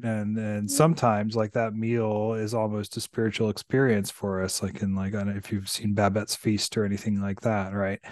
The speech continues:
Speaker 1: So, so sometimes, like, the pleasures that the hobbits enjoy and the, and the country that they enjoy is in a lot of ways this sort of ideal, and we, and we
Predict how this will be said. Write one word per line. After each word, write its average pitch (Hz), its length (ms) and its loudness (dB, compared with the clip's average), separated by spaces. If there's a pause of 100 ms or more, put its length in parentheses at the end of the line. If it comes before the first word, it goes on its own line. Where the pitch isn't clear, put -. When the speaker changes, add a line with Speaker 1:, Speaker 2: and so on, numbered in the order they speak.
(240)
Speaker 1:
So, 101 400 2
so 110 180 0
sometimes, 110 680 2
like, 98 320 -2 (600)
the 117 200 0
pleasures 131 500 4
that 110 140 -2
the 113 80 0
hobbits 104 440 0
enjoy 101 580 0
and 95 160 -2
the, 98 120 -2
and 101 160 -2
the 104 60 -2
country 165 380 4
that 101 140 -2
they 101 200 0
enjoy 98 840 0 (680)
is 170 240 10
in 151 80 10
a 120 100 10
lot 123 180 6
of 123 120 2
ways 110 760 2 (240)
this 113 160 4
sort 107 300 4
of 101 100 0
ideal, 95 680 0
and 92 180 -4
we, 95 320 -2
and 101 200 0
we 95 440 -2